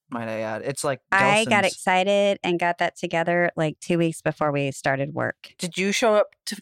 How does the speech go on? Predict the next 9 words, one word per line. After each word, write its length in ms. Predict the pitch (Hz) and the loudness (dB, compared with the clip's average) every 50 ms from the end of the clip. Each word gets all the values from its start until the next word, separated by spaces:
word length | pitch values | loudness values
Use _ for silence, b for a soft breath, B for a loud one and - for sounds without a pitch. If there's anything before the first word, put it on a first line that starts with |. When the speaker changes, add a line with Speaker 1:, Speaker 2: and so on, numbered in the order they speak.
| _ - | _ -4
Speaker 1:
your 140 | 175 175 175 | -2 -2 -2
first 400 | - - 175 170 170 - - - | 0 0 0 0 0 -2 -2 -2
day 260 | 160 143 147 165 170 | 0 0 0 0 -2
with 200 | 165 156 135 - | -2 -4 -6 -8
four 600 | - - - - 165 147 147 151 151 151 151 147 - _ _ _ _ _ _ _ _ _ _ _ _ _ _ _ _ - | -12 -10 -4 -2 0 2 2 2 0 0 -2 -4 -8 _ _ _ _ _ _ _ _ _ _ _ _ _ _ _ _ -4
shopping 460 | - - 151 143 143 - 180 170 165 | 0 4 4 4 4 4 4 2 4
bags 420 | 156 170 165 165 170 175 180 175 | 4 4 2 2 2 0 0 2
full 100 | - 180 | 2 4
Speaker 2:
Bags. 200 | 180 180 170 147 | 4 4 4 2